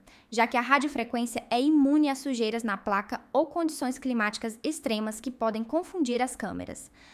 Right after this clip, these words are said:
Na prática, observamos que centralizar todos os seus gastos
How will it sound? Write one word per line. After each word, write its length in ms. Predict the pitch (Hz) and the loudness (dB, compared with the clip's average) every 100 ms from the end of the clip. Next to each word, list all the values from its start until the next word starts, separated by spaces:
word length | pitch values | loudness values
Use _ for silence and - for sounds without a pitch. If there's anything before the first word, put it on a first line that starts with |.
| - - | -16 0
Na 140 | 247 | 0
prática, 520 | 240 247 240 - - | 4 4 4 2 -4
observamos 560 | - 220 262 240 240 247 | -2 -4 -2 -2 -2 -2
que 100 | 247 | -6
centralizar 880 | - 302 330 359 311 233 208 208 - | -4 -6 -2 0 0 2 2 0 -4
todos 320 | 269 311 349 302 | 2 2 0 -6
os 100 | 311 | -4
seus 240 | 302 269 | -2 -2
gastos 540 | 220 196 208 - 208 | 2 2 0 -6 -14